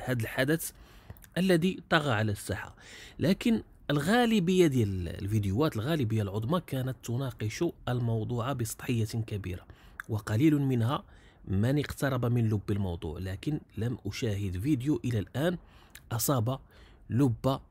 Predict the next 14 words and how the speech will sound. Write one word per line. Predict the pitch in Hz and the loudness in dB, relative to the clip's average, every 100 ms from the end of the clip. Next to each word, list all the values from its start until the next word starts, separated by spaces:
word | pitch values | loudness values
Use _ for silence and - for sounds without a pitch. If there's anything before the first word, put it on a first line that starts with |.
| - | -2
الموضوع. | 139 120 101 - 87 - | 2 2 0 -4 -10 -4
فالموضوع | - 190 196 180 170 | 2 4 4 4 4
هو | 156 127 127 - 175 | 4 2 0 -2 -4
أكبر | - 127 156 | -2 0 0
مما | 131 139 131 131 123 | 0 0 0 0 -2
يتصور | 110 104 - 123 107 113 - - | -4 -4 -4 -2 -2 -4 -6 -6
المغاربة، | 104 98 92 95 101 113 170 - - - - | -2 0 -2 -2 -2 -2 -4 -6 -18 -10 2
لأنهم | 123 165 180 156 147 190 - | 2 6 6 6 4 2 -2
فقط | - 196 214 - | -2 0 0 -2
يناقشون | 147 135 - 135 - 135 151 - - | 0 0 -2 -4 0 0 0 -4 -8
شخص | - 185 - 151 | -4 -2 0 0
الفايد | 123 135 127 175 156 - - - - - _ _ _ - - | 0 0 2 2 0 -8 -20 -20 -20 -20 _ _ _ -8 2
ومن | 139 170 160 | 6 8 6
خلفه، | - 101 92 92 87 | 4 0 2 2 0